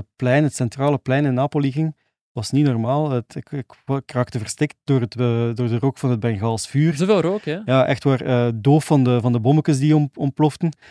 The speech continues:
Speaker 1: Ik zag daar kinderen van vijf jaar met, eh, Bengaals vuur, eh, in hun hand staan.
Speaker 2: Levensgevaarlijk, ja.
Speaker 1: Ja, dat, dat ik dacht van, "Dat is drieduizend graden," eh, maar die kinderen volop met dat, met dat vuur in hun hand. Dat was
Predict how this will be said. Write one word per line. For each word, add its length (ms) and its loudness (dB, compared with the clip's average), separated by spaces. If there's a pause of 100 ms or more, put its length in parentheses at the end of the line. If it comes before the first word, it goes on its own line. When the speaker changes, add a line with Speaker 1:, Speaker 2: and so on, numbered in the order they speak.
(140)
Speaker 1:
Ik 140 -8
zag 120 0
daar 180 0
kinderen 400 2
van 160 0
vijf 340 2
jaar 360 0 (380)
met, 280 -2
eh, 160 2
Bengaals 500 -2
vuur, 260 -4
eh, 680 2
in 80 0
hun 100 4
hand 260 0
staan. 200 0
Speaker 2:
Levensgevaarlijk, 680 -4
ja. 120 -2
Speaker 1:
Ja, 160 4
dat, 180 0
dat 100 0
ik 60 -2
dacht 180 -8
van, 120 -2
"Dat 120 -4
is 60 -8
drieduizend 500 0
graden," 380 0 (680)
eh, 140 -6
maar 340 -2
die 240 -10
kinderen 340 2
volop 300 0
met 120 -2
dat, 160 0
met 140 -4
dat 140 -4
vuur 240 -2
in 80 2
hun 80 0
hand. 220 -2 (460)
Dat 180 -2
was 180 -4